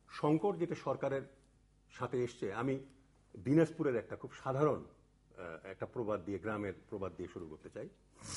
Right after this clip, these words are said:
তো সেখানে বলে যে সতীন তো মরল,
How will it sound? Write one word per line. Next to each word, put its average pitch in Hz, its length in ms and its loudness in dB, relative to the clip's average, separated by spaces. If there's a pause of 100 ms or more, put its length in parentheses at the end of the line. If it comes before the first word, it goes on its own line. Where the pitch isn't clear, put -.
(760)
তো 98 140 -4
সেখানে 151 360 -2
বলে 147 240 2
যে 160 200 0 (520)
সতীন 170 380 0
তো 175 140 2
মরল, 104 420 2